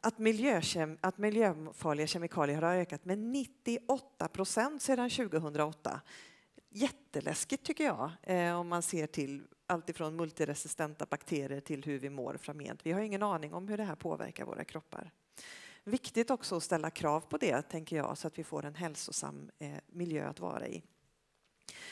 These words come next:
Och vi kan också konstatera att, eh, att det går, kanske går att sätta krav när det gäller gräns som Lidl hade gjort på C O två per kvadratmeter som man ska tillåta utsläpp. Och att det är viktigt att sätta sina mål och sina visioner i ett sammanhang så man förstår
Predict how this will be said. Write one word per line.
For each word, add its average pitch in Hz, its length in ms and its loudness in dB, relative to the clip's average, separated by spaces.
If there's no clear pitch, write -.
Och - 260 -2
vi 240 80 6
kan 254 160 4
också 220 240 0
konstatera 151 840 0
att, - 400 -8
eh, 143 260 0
att 151 200 -2
det 220 80 4
går, 247 200 2
kanske 285 280 0
går 208 240 2
att 196 60 0
sätta 196 380 2
krav 247 420 2
när 214 120 0
det 214 60 2
gäller 185 200 0
gräns 196 480 2
som 240 160 0
Lidl 160 340 0
hade 220 180 0
gjort - 240 -4
på 190 100 -2
C 196 280 2
O 156 100 -4
två 156 220 -4
per 160 220 0
kvadratmeter 180 840 -2
som 220 220 -6
man 202 100 -2
ska 196 140 -6
tillåta 175 500 -4
utsläpp. - 520 -6
Och - 200 0
att 208 100 4
det 220 60 6
är 208 40 8
viktigt 196 480 -2
att 170 60 -4
sätta 190 280 -2
sina 156 280 0
mål 202 520 2
och 165 80 -6
sina 165 220 -4
visioner 151 480 -8
i 135 120 -6
ett 139 120 -10
sammanhang 180 760 0
så 175 140 -2
man 175 120 -4
förstår - 640 -2